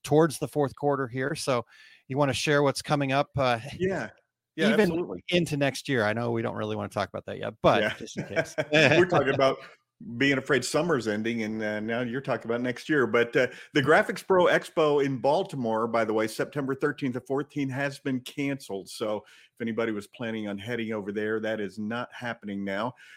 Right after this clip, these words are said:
Speaker 2: Uh, the A B C's Design Print Market Workshop at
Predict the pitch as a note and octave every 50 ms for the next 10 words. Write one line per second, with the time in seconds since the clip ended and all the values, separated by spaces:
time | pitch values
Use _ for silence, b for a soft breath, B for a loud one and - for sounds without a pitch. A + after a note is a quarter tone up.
0 | B B B A#2+ A2+ A2+ A#2 B2+ C#3+ D3+ D3+ D#3+ D#3+ D3+ - - - D#3+ D#3+ D#3
1 | D#3+ D3 - - - A#2+ G#2+ B2+ B2+ B2 C3 C3+ C#3 C3+ - D3 C#3 C#3 D3 C#3+
2 | - - A#2 A2+ A#2 B2 A#2+ - C3 - A#2 B2 C3 C#3 - - - C#3 C3 C#3+
3 | E3 E3 - - - A#2 A2+ A2 A2 A2